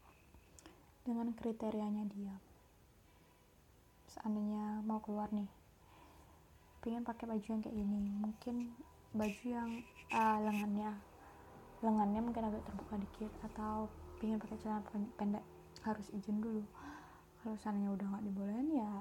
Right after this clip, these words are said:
enggak, nggak usah dipakai, berarti harus pakai baju yang lebih tertutup, lebih sopan. Tapi sebenarnya aku udah tiap hari pakai baju yang tertutup dan sopan, tapi cuma di saat-saat tertentu mungkin ya, ya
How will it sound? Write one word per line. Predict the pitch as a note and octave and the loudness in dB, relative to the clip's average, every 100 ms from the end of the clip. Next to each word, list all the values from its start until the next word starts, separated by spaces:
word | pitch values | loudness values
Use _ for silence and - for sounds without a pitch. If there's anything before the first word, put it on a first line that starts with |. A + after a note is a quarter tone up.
| - G#3 | -4 0
enggak, | B3 C#4+ A#3 A#3 - - - - - - - - | 6 6 6 0 -8 -18 -20 -20 -20 -20 -20 -4
nggak | G#3+ G#3+ | -4 -2
usah | G#3 B3 | -2 -2
dipakai, | A3+ - G#3+ A#3 B3 | -4 -8 -8 -8 -8
berarti | - G3 - G#3+ G3+ G3 G3 | -10 -10 -6 0 0 0 -2
harus | G#3 G#3 G#3 - - - | -4 -4 -8 -14 -20 -8
pakai | B3 - - - - | -6 -6 -10 -12 -8
baju | G#3+ G#3 | -6 -4
yang | A#3 A3 G3+ | -2 -2 -4
lebih | G#3+ G#3 - - - - - | -6 -10 -14 -20 -20 -16 -14
tertutup, | - - - G#3+ - - | -14 -12 -12 -12 -12 -4
lebih | A3 G#3+ G3+ | -2 -2 -4
sopan. | - G#3+ - A3 G#3 G3+ - - - - - - | -6 -8 -4 -2 -2 -4 -10 -18 -18 -18 -20 -8
Tapi | - - - | -4 -4 4
sebenarnya | C#4+ A#3 A3 C#4+ | 6 8 6 0
aku | - A#3+ | 0 0
udah | G#3 F4 - | 0 -4 -4
tiap | A3+ A3 | -2 0
hari | G#3+ A#3+ - - | -2 -4 -10 0
pakai | A3 A3 | 0 2
baju | A3 G3+ | 2 2
yang | G#3 G#3 | 0 -2
tertutup | G#3+ - - - | -4 -8 -6 -4
dan | A3 G#3+ | -4 -2
sopan, | G#3 G3+ - G#3 G#3 G#3+ - - B3 - - - - - - - - - | -4 -6 -2 0 2 0 -6 -18 -14 -14 -16 -20 -20 -20 -20 -20 -8 -6
tapi | B3 | -4
cuma | D4 A#3 G#3+ | 0 4 4
di | |
saat-saat | G#3 - G#3 - - | 2 -2 -4 -4 -8
tertentu | - - - - B3 | -10 -18 -12 0 2
mungkin | B3+ C4 C#4 | 4 6 6
ya, | C#4 - - - | 6 4 -2 -4
ya | A3 G#3 | 0 4